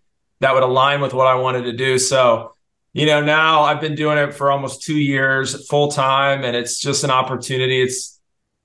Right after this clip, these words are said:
it's really my calling, 'cause now I have the, I have the opportunity, the privilege to help other leaders really experience the same upgrades in the quality of their business and life that, that E O, E O S gave to me, and hopefully spare them the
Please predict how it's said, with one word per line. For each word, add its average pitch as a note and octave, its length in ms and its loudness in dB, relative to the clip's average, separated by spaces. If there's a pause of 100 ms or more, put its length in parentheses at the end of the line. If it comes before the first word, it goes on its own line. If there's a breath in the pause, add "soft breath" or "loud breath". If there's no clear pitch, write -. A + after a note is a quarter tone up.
(160)
it's C3 180 -4
really D#3+ 200 4
my C#3 140 2
calling, C#3+ 640 2
'cause B2+ 160 -8
now C3+ 220 2
I D#3 120 4
have C3+ 240 0
the, B2 260 -4 (240)
I C3 60 -6
have C#3 220 0
the C#3 120 -4
opportunity, C#3 500 -2
the B2 60 -4
privilege C#3+ 480 -2
to B2 100 -4
help B2 300 0
other B2+ 240 0
leaders B2 760 -4 (500)
really A3+ 180 4
experience F#3+ 380 0
the - 60 -4
same E3 200 2
upgrades D3+ 480 2
in C3+ 40 -6
the C#3 80 -4
quality C#3 360 2
of C3 40 -4
their C3+ 140 -2
business C3 380 -4
and B2 100 -6
life A#2+ 320 0
that, A2+ 180 0 (120)
that B2 180 0
E D3 140 0
O, B2+ 180 -2 (180)
E D3 140 2
O C3 80 4
S C3 140 2
gave C#3 280 -6 (240)
to C#3 80 -6
me, C#3+ 320 -2
and A2+ 140 -4
hopefully C#3+ 380 -2
spare C3+ 420 0
them B2+ 220 -4
the G#2 220 -4